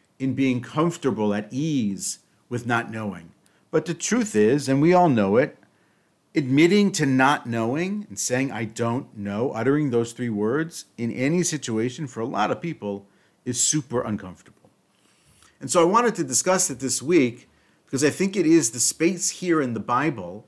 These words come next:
among other situations and locations, where the Bible gives us the permission to not know the answer. And so in chapter seventeen, verse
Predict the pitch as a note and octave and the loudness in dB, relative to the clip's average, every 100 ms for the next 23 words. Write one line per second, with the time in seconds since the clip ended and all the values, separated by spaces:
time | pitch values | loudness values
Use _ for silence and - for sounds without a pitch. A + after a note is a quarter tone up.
0 | - F#3 C4 G3+ D3+ C3 C3+ - A2 A2 | -6 0 2 2 2 0 -4 -6 -2 -2
1 | A2+ A2+ G2 F#2+ F2+ - G2+ - E2+ F2 | -2 -8 -8 -10 -12 -10 -10 -10 -16 -16
2 | - - _ _ _ _ _ A#2+ D3 C#3+ | -18 -20 _ _ _ _ _ 0 4 4
3 | C#3 - - C3 B2+ D#3+ G3+ G3 E3+ - | 4 0 -4 -2 2 2 2 0 0 -2
4 | - A#2+ G#2+ E3 E3 D3 C#3+ C#3 - A2+ | -10 -16 0 0 2 0 2 0 -4 -4
5 | A#2 A2+ A2 G#2+ - D3+ C#3 F#3 - G2 | -2 -2 -2 -8 -4 0 2 2 -2 -8
6 | F2 F2 - _ _ _ _ - D3+ C3+ | -10 -16 -20 _ _ _ _ -4 2 4
7 | C3+ C#3+ A2+ A2+ G#2 G2+ F2+ F2+ F2 - | 6 4 2 0 0 -2 -4 -10 -12 -12
8 | - _ _ _ _ _ _ _ _ _ | -16 _ _ _ _ _ _ _ _ _
9 | _ - A#2+ D3 C#3+ B2+ D#3+ F3+ F#3 E3+ | _ -12 -4 0 0 0 0 0 -2 -4
10 | - C#3+ B2 A2 - C3 G#2 G2+ - _ | -2 -2 -2 -6 -2 0 0 -2 -8 _
11 | _ _ F#2+ C3+ C3 - | _ _ -2 2 2 0